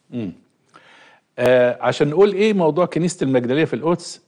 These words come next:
نقول إنه في واحد اسمه اللي هو مقارا النبراوي ده، كان قريب البابا بالجسد، وهذا الرجل سند البابا مساندات حلوة جدًا.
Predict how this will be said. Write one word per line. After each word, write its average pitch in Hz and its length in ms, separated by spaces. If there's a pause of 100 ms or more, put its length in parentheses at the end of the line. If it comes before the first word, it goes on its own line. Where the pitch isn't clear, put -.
نقول 147 580 (260)
إنه 117 220
في - 180
واحد 143 380
اسمه 113 400
اللي 107 140
هو 120 200
مقارا 113 440
النبراوي 107 560
ده، 135 220 (320)
كان 101 180 (200)
قريب 117 220
البابا 113 340
بالجسد، 123 520 (500)
وهذا 139 340
الرجل 143 460 (380)
سند 151 520 (100)
البابا 131 720
مساندات 117 580
حلوة 113 300
جدًا. 92 320